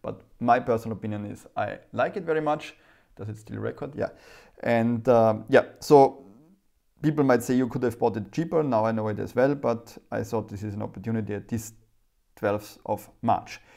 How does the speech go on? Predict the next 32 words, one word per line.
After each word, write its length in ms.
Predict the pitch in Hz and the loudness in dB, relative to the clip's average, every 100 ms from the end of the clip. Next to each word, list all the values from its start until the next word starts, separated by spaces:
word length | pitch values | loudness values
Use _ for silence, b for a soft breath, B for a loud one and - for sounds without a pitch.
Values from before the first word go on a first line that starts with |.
| b b | b b
Then 340 | 151 180 190 - | 4 4 0 2
Tesla, 560 | - 196 226 240 262 - - | 2 2 2 2 2 -8 0
I 100 | 151 | 2
have 140 | 156 156 | 2 0
to 80 | |
play, 280 | 156 151 160 | -4 -4 -2
ex-, 160 | 156 165 - | -2 -4 -6
explain 420 | 143 - 147 170 | -10 -4 -4 -2
something 300 | 190 175 185 | -4 -4 -4
to 80 | 175 | -4
that. 160 | 185 | -4
It 60 | 175 | -4
was 120 | 135 | 0
also 280 | 139 147 147 | 2 2 0
an 260 | 127 120 - | -2 -4 -6
additional 580 | 123 - 165 - 214 214 | -8 -2 -4 -2 -4 -4
purchase, 560 | 196 190 196 233 233 - b b b b - | -2 -2 -2 -4 -6 -16 b b b b 6
but, 400 | 143 202 233 - - b b b - | 8 8 4 -12 -18 b b b 4
um, 500 | 139 139 147 147 - - _ - | 8 8 8 0 -8 -20 _ 2
I 80 | 151 | 4
bought 480 | 156 180 247 - | 6 6 4 0
a 60 | 156 | 0
big 340 | - - 269 240 | 0 -4 -2 0
amount 460 | 165 147 202 226 | 2 0 0 -4
of 380 | 202 170 - - | -2 -2 -4 -2
Tesla 280 | 156 160 185 | 0 2 -2
shares 380 | - 156 160 156 | 0 0 0 -2
when 100 | 151 | -2
I 60 | 139 | -2
bought 320 | 135 139 151 | 0 -2 -2
my 100 | 139 | -6
Tesla 720 | 139 170 185 - 113 - | -4 -6 -6 -4 -4 -4